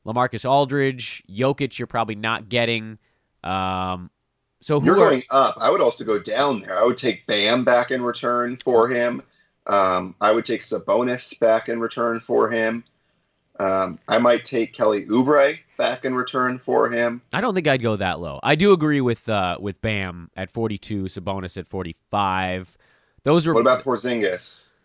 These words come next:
Speaker 1: Ugh. Mm, no. Well, I'm gonna,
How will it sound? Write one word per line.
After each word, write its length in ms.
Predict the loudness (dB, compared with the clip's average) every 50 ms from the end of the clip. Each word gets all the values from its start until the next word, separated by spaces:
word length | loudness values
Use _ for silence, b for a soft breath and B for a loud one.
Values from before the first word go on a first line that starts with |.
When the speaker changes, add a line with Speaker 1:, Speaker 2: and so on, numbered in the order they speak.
| _ _ _ _ _ _ _ _ _ _ _ _ _ _ _ _ -8
Speaker 1:
Ugh. 720 | -2 0 2 4 4 4 4 4 4 4 2 2 0 -2 -4 -6 B B B B B B B B B B B B B _ _ _ _ -14 -12
Mm, 1000 | -10 -8 -8 -8 -6 -6 -8 -8 -8 -8 -8 -8 -8 -8 -8 -8 -8 -6 -4
no. 320 | -2 0 2 2 2 0 0
Well, 480 | -2 -2 0 2 2 2 2 0 -2 -8 _ _ _ _ _ _ _ _ -6
I'm 80 | -2
gonna, 180 | 0 0 0 0